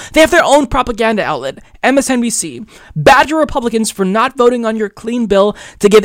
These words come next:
every single American two thousand bucks a month, no questions asked. But what are they doing instead? Nancy Pelosi is going on late night television shows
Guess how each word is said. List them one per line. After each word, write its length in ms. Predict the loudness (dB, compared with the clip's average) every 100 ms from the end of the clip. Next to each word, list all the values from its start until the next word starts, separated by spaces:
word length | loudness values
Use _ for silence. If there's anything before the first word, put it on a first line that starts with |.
| 2
every 220 | -2 0
single 240 | 0 0
American 460 | 2 2 2 0 -4 -6 -6
two 160 | 0 2
thousand 340 | 4 2 0
bucks 240 | 0 0 -2
a 60 |
month, 240 | -2 -2 -4 0
no 200 | 2 2
questions 460 | 2 0 -2 -6
asked. 400 | -4 -2 -2 -4 -14 -20 -14 2
But 140 | 2
what 120 | 4 2
are 60 |
they 120 | 0
doing 200 | -2 -4
instead? 480 | -4 -2 -2 -2 -4 -8 _ _ _ _ -2
Nancy 320 | -2 0 -4
Pelosi 400 | -4 -2 -2 -4
is 120 | -4
going 260 | 0 0 0
on 180 | -2 2
late 200 | 2 2
night 180 | -2 -2
television 460 | -2 -2 -2 -4
shows 320 | 2 2 2